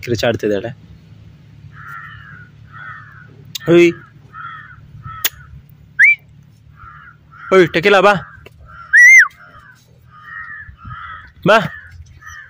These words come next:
ಪಪ್ಪಿಗಳನ್ನ ನೀವು ಎಷ್ಟು ಆಟ ಆಡಕ್ಕೆ ಬಿಡ್ತೀರಾ ಅಷ್ಟು ಚೆನ್ನಾಗಿ growth ಬರುತ್ತೆ. ಏನಕ್ಕೆ ಅಂತ ಹೇಳಿದ್ರೆ, so ಆಟ ಆಡಿದಷ್ಟು food ಏನು ತಿಂದಿರುತ್ತೆ ಅದು ಚೆನ್ನಾಗಿ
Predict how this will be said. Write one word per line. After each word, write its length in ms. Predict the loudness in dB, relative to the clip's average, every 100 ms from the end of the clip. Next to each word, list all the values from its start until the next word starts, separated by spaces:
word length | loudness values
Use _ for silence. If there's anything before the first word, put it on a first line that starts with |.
| _ -20 _ -20 -20 -20 _ -20 _ _ -20 -20 -8 -6
ಪಪ್ಪಿಗಳನ್ನ 440 | 0 2 4 2 4
ನೀವು 120 | 4 2
ಎಷ್ಟು 160 | 0 -2
ಆಟ 100 | 0 0
ಆಡಕ್ಕೆ 180 | -2 -4
ಬಿಡ್ತೀರಾ 280 | -4 -4 -4 -8 _ _ _ -12
ಅಷ್ಟು 240 | -12 -6 -8 -8 -8
ಚೆನ್ನಾಗಿ 320 | -4 -2 -4 -4
growth 240 | -2 -2 -2
ಬರುತ್ತೆ. 260 | -8 -6 -10 -10 _ _ _ _ -10
ಏನಕ್ಕೆ 220 | -8 -4 -4
ಅಂತ 80 | -4
ಹೇಳಿದ್ರೆ, 260 | -2 -2 -2 -6 -16 -20 -20 _ _ _ _ _ -14
so 80 | -6 -4
ಆಟ 120 | -2 -2
ಆಡಿದಷ್ಟು 440 | -2 -4 -4 -2 -2 -4
food 180 | -6 -2
ಏನು 100 | 0 0
ತಿಂದಿರುತ್ತೆ 340 | 0 -2 -4 -4
ಅದು 100 | -4 -4
ಚೆನ್ನಾಗಿ 300 | -4 -2